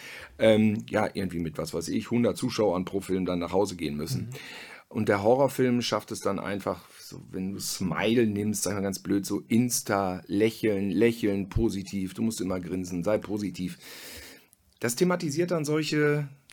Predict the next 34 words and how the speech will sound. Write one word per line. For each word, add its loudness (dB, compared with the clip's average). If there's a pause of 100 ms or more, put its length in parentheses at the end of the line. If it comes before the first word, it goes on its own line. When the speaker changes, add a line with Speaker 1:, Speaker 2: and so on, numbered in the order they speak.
(200)
Speaker 1:
solche, -2
solche -4
Themen, 0 (160)
ähm, -4 (160)
ein -18
bisschen -4
verklausuliert -2 (1400)
und -2
bringt -2
dadurch 0
doch -4
die -6
ein -4
oder -4
andere -6
Wahrheit -4
dann -6
doch -10
eher -6
ans -10
Tageslicht, -8
finde -10
ich. -14 (120)
Deswegen 0
mag -2
ich -10
Horrorfilme -2
und -8
suche -4
dann -2
immer -4
so -6
nach -8
den -8